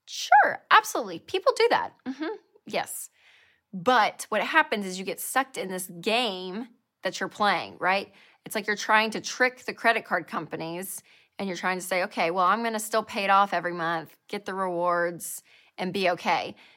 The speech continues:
But again, what you're not realizing is, is still the amount of extra money that you're paying because you're using a credit card. When you use a debit card and you have your own money and you're budgeting, like we talk about, and all this is in play,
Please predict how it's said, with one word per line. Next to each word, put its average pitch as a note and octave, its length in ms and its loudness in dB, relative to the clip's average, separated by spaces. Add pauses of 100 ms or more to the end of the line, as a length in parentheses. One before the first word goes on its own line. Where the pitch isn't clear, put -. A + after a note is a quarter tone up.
(140)
But G#3 100 0
again, G3 380 2
what A#3 340 -2
you're D#4 100 2
not C4 180 4
realizing A3 520 2
is, F#3+ 300 -8
is G3 120 -8
still C4+ 520 0
the G#3+ 140 -4
amount F#3+ 360 2
of A3 160 -2
extra G#3 400 -4
money F#3 280 -2
that F3 180 -10
you're F3+ 100 -6
paying F3+ 680 -4 (460)
because G3 360 -2
you're F#3+ 80 -4
using F3 300 -6
a D#3+ 60 -8
credit D#3+ 260 -6
card. A2 320 -4 (340)
When G3+ 140 -2
you B3+ 100 0
use F4 220 -2
a F4 80 -2
debit A3 320 2
card F3 200 -2
and F3 120 -6
you G#3 80 -4
have G#3 180 0
your F#3+ 140 0
own F3 140 -2
money G#3 560 0
and F3 200 -4
you're E3 220 -4 (160)
budgeting, F#3+ 480 -2
like G#3 160 -6
we F#3+ 60 -12
talk E3+ 240 -8
about, B3 340 0 (460)
and G3 160 2
all A3 240 8
this A#3 160 -2
is A3 80 -6
in F#3+ 100 0
play, G3+ 560 0